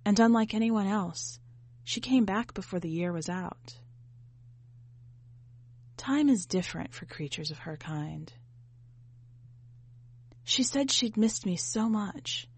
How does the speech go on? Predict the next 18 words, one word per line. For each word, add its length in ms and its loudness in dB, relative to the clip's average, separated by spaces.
been 120 4
away 220 6
for 180 -4
so 360 2
long, 580 -4
while 140 2
my 260 6
longing 400 2
had 180 -8
barely 320 0
had 220 -8
time 320 -6
to 100 -8
catch 320 -10
fire. 600 -12
After 260 2
her 140 2
return, 720 -4